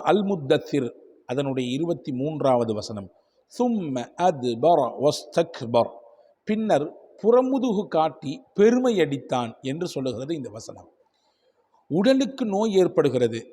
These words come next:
அந்த உடலுக்கான நோய் ஏற்படும் நேரத்திலே அதற்கான மருந்தை, மருத்துவத்தை நாம் எடுத்துக்கொள்கிறோம். ஒரு காய்ச்சல், ஒரு தலைவலி, ஒரு கைகால் வலி, ஒரு முதுகு வலி, வேறு ஏதாவது உடல் சார்ந்த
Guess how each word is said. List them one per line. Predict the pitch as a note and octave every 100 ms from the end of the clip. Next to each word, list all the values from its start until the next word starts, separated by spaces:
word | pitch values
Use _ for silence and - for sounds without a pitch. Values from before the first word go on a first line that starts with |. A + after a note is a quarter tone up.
| - _ _ -
அந்த | D3+ F3
உடலுக்கான | D#3 D3 G#3+ A3 - G#3 G3+
நோய் | F#3 D#3 F3+
ஏற்படும் | E3+ D#3 - C3+
நேரத்திலே | B2 B2 A#2+ - A2+ A2 A2
அதற்கான | - B2+ F3+ F3+ F#3+ G#3
மருந்தை, | F#3+ D3 D#3+ D#3+ D#3+ D3+
மருத்துவத்தை | C#3 D#3+ - C3 A2+ C3 C3+ C3
நாம் | C3 C#3+
எடுத்துக்கொள்கிறோம். | A#2+ A#2 B2+ A2+ G2+ G2+ G2+ - _ _ _
ஒரு | B2+ D3+
காய்ச்சல், | - C3 C3 - D3+ D3+ G#2+ - _ _ -
ஒரு | C#3+ D#3+
தலைவலி, | C3+ C3 B2 A#2 C#3 A2+ - _ _ -
ஒரு | C#3+ F3
கைகால் | - D3+ D#3 D3 A#2
வலி, | A2 B2 A#2 G2+ _ -
ஒரு | C3 F3
முதுகு | D3+ D#3 G3 D3
வலி, | A#2+ A#2 C3+ A2 - _ _
வேறு | B2 E3 E3+
ஏதாவது | D#3+ F3 F#3+ D#3+
உடல் | C#3+ F#3+ -
சார்ந்த | D#3+ D#3 D3+